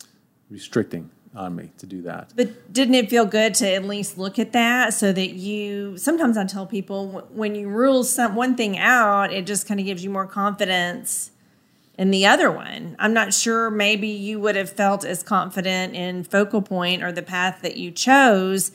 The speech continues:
Speaker 2: if you hadn't had something else to compare it to.
Speaker 1: Oh, yeah, yeah, very much so. And then that's how I, I really started to dawn on me that there's, there's different things that different franchises provide. And,
Speaker 2: Yes.
Speaker 1: and you plug in to provide other things.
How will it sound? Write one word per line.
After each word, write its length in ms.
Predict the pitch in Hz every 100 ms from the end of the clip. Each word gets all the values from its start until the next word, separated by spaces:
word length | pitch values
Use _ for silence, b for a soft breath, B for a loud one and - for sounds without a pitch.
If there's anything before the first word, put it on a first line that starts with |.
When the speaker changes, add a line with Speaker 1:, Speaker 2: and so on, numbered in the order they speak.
| b b b
Speaker 2:
if 100 | 185
you 100 | 214
hadn't 200 | 220 208
had 200 | 202 175
something 360 | 175 180 180 175
else 360 | 175 165 - -
to 140 | 180
compare 420 | - 151 185 180
it 140 | - -
to. 420 | 143 - 143 160 - _
Speaker 1:
Oh, 100 | 175
yeah, 200 | 165 113
yeah, 120 | 131
very 160 | 127 143
much 200 | 131 135
so. 280 | - 87 87 _ -
And 120 | 147
then 100 | 151
that's 300 | 175 214 -
how 220 | 156 160
I, 60 | 135
I 260 | 123 151 127
really 300 | 123 165 147
started 560 | - - 143 143 127
to 60 | 113
dawn 420 | 101 117 131 147
on 200 | 117 101
me 200 | 101 98
that 260 | 95 101 92
there's, 280 | 101 95 - _ -
there's 160 | 104
different 420 | - 190 202 190
things 440 | - 175 170 127 87
that 180 | 107 98
different 260 | 131 120 -
franchises 600 | 120 120 120 110 104 98
provide. 680 | 101 92 131 95 73 80 - _ _ _ _
And, 60 | 165
Speaker 2:
Yes. 220 | 156 151
Speaker 1:
and 180 | 123 107
you 80 | 156
plug 380 | - 131 123 117
in 100 | 110
to 80 |
provide 380 | 107 101 110 104
other 240 | - 143 104
things. 500 | 90 - - -